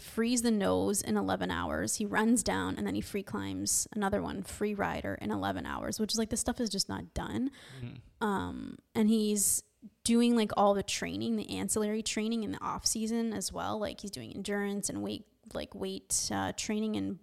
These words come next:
Speaker 1: even, like, bouldering and sport climbing just to make him, like, a better, like,
Speaker 2: Yeah.
Speaker 1: all-around climber.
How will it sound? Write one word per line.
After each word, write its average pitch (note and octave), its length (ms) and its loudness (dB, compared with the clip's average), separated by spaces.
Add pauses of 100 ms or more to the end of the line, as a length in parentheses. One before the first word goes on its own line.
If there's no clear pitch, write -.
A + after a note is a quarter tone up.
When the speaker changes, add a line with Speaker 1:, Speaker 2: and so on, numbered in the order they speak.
Speaker 1:
even, A3 240 -2
like, G3 220 -4
bouldering G3 340 -4
and - 100 -10
sport G#3 300 -4
climbing B3+ 240 0
just A3+ 140 0
to B3+ 60 2
make B3 140 4
him, C4+ 80 6
like, B3 140 2
a G3 60 0
better, F#3+ 420 2
like, F#3 260 -4
Speaker 2:
Yeah. A#2 240 4
Speaker 1:
all-around G2 540 -6
climber. - 460 -4